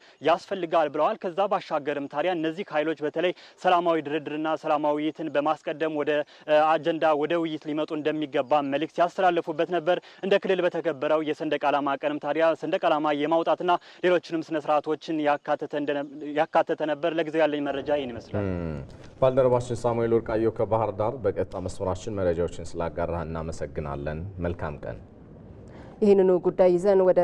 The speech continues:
Speaker 3: ሲዳማ ክልል ደግሞ እንሻገር። አስራ ስምንተኛው የሰንደቅ ዓላማ ቀን በሲዳማ ክልል በተለያዩ ስነ ስርዓቶች ተከብሯል። ዕለቱን በማስመልከት ሰንደቅ ዓላማ የመስቀል እንዲሁም ደግሞ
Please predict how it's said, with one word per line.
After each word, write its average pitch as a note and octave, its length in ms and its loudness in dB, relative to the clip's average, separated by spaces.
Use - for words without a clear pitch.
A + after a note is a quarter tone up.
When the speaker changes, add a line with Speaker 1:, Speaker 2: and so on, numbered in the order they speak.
Speaker 3:
ሲዳማ F3 440 -2
ክልል E3 260 -4
ደግሞ E3+ 300 -2
እንሻገር። F3+ 560 2
አስራ G#3 180 0
ስምንተኛው G3 600 4
የሰንደቅ F3+ 440 2
ዓላማ F3 320 2
ቀን F3+ 200 0
በሲዳማ F3+ 500 0
ክልል C4 260 -2
በተለያዩ G#3+ 460 0
ስነ C#3 180 -14
ስርዓቶች - 420 -16
ተከብሯል። C#3 500 -8
ዕለቱን D#3 300 -4
በማስመልከት E3+ 580 -2
ሰንደቅ G#3+ 240 0
ዓላማ E3 220 0
የመስቀል F#3 460 -2
እንዲሁም E3 280 -4
ደግሞ D3+ 220 -6